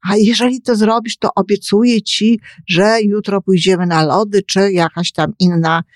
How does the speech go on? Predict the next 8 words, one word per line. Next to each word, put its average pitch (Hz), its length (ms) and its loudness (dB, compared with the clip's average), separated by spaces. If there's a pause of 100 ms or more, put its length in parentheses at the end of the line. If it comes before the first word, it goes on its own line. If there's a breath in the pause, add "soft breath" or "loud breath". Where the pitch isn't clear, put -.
(180 soft breath)
tego 170 240 0
rodzaju 160 340 0
obietnica. 156 640 -8 (760)
Czyż - 200 -4
my 202 80 0
tak 202 180 -4
nie 202 100 2
robimy? 175 500 -4